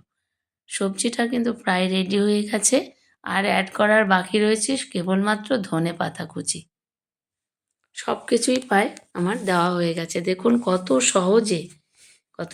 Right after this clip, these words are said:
সিম্পলভাবে তেল মশলা ছাড়া একটি সবজি রান্না করা যায়, তারই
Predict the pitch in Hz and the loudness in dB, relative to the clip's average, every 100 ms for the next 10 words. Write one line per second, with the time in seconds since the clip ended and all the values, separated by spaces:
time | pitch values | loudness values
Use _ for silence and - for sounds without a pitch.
0 | 190 - 208 202 202 220 214 208 180 180 | -2 0 0 -2 -2 -2 -2 0 0 2
1 | 208 - _ _ _ _ _ _ _ _ | 0 -4 _ _ _ _ _ _ _ _
2 | - 208 226 208 175 175 - 202 196 180 | -6 -4 -2 -2 0 0 0 -2 -2 -4
3 | 170 196 - - _ _ _ _ _ 170 | -2 -4 -8 -18 _ _ _ _ _ -14
4 | - 175 - 185 185 214 214 180 175 170 | -4 0 2 2 0 0 2 2 0 0
5 | 170 165 160 180 - - _ _ _ _ | 2 0 0 0 -2 -8 _ _ _ _
6 | _ _ _ _ _ _ _ _ _ _ | _ _ _ _ _ _ _ _ _ _
7 | _ _ _ _ _ _ _ _ _ _ | _ _ _ _ _ _ _ _ _ _
8 | _ _ _ _ _ _ _ _ _ _ | _ _ _ _ _ _ _ _ _ _
9 | _ _ _ 175 175 208 | _ _ _ -6 -2 -2